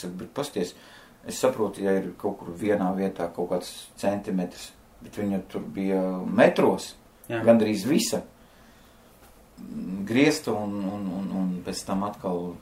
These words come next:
Speaker 1: tīta, un pa septiņi tūkstoši." Es saku, "Nu, es neņemtu." Es saku, "Pa, pa tūkstots mārciņām, jā."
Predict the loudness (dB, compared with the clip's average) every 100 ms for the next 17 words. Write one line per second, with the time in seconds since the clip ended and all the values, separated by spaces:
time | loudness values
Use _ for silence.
0 | -18 -20 -20 -20 -4 4 6 4 2 -4
1 | -8 -12 -20 -20 -20 -20 -20 -20 -20 -20
2 | -8 -4 -4 -6 -12 -12 -6 -4 -4 -4
3 | -4 -6 -8 -8 -10 -10 -12 -14 -14 -12
4 | -10 -10 -8 -4 -4 -6 -10 -12 -12 -14
5 | -14 -12 -8 -8 -6 -8 -2 -4 0 -2
6 | 0 -2 -2 -4 -6 -4 -4